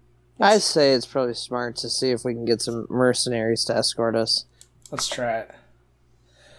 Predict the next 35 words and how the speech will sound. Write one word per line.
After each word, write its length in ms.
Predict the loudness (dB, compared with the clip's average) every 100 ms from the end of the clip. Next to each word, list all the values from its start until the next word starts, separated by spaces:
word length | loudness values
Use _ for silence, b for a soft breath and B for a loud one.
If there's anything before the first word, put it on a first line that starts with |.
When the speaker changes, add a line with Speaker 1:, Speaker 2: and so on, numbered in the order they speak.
| b b b
Speaker 2:
The 60 | 0
mercenary 520 | 4 4 4 4 6
leader 280 | 8 8 6
says 380 | 6 6 6 4
that 240 | 4 4
she 140 | 2 2
will 140 | 4
charge 300 | 4 4 2
you 80 | -2
fifty 480 | -2 2 2 4 4
dollars 580 | 6 8 6 4 2 0
and 120 | 0
you 80 | 2
will 120 | 4
have 160 | 4 2
to 80 | 0
wait 280 | -2 -2
four 500 | -10 -8 0 4 6
hours. 640 | 4 2 -4 -10 -10 -10 -12 _ _ _ _ _ _ _ _ _ _ _
Speaker 1:
So 380 | -2 4 6 6
that'd 200 | 4 4
be 60 | 4
Speaker 2:
That's 140 | 6
Speaker 1:
about 180 | 6 8
Speaker 2:
all 200 | 8 6
the 60 |
Speaker 1:
what? 80 | 6
Speaker 2:
money 240 | 4 4 4
we 180 | 4
have. 420 | 2 0 -4 -10 -20 _ _ _ _ _ _ _ _
Speaker 1:
And 380 | -2 2 2 4
that 160 | 4 4
would 160 | 0
be 540 | 0 2 2 2 2 0 -6 -20 -20 _ _
forty 800 | 0 4 4 4 4 4 4 2